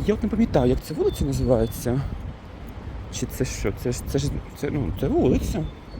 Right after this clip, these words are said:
До речі, треба подивитися. Тут була громадська вбиральня. Трохи нижче.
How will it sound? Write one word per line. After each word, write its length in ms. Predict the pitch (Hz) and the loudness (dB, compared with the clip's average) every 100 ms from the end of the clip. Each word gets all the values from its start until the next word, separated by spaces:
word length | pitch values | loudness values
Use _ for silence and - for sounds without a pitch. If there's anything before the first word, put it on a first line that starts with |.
| - - - - - - - - - | -10 -10 -12 -12 -12 -10 -8 -6 -4
До 80 | - | -2
речі, 140 | 127 - | -4 -2
треба 160 | 208 | -4
подивитися. 600 | 240 247 180 113 104 - 113 - - - - - - | 0 2 2 0 -2 -10 -12 -12 -16 -16 -16 -10 -4
Тут 200 | 175 160 | -4 0
була 180 | 165 | 2
громадська 540 | 156 127 123 135 - 127 | 2 4 2 0 -4 -2
вбиральня. 680 | 110 131 107 98 98 117 269 - - - - - - - - - - - - - 208 - - - - - - - - - - | 4 6 6 4 4 2 2 -2 -12 -14 -12 -12 -12 -12 -12 -12 -12 -12 -12 -12 -12 -12 -12 -12 -12 -12 -12 -10 -12 -12 -6
Трохи 260 | 131 - 120 | -4 0 2
нижче. 380 | 101 - - | 2 0 -4